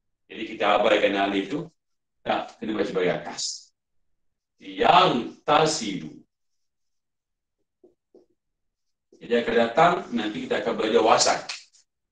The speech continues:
Okey, baik. Yang tasilu. Jadi fi'il madi ni berapa huruf? Ada lima. Jadi kita boleh golongkan dia di bawah kategori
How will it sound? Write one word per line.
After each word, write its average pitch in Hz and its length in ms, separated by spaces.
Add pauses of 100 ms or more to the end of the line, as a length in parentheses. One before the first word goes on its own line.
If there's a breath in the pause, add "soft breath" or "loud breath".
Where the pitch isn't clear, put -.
(380)
Okey, 180 160
baik. 160 320
Yang 180 540
tasilu. 131 580
Jadi 151 220
fi'il 165 260
madi 165 320
ni 196 80
berapa 196 140
huruf? 202 500
Ada 113 220
lima. 123 500 (500)
Jadi 127 240
kita 113 200
boleh 107 240
golongkan 117 560
dia 143 320
di 117 80
bawah 110 320
kategori 120 640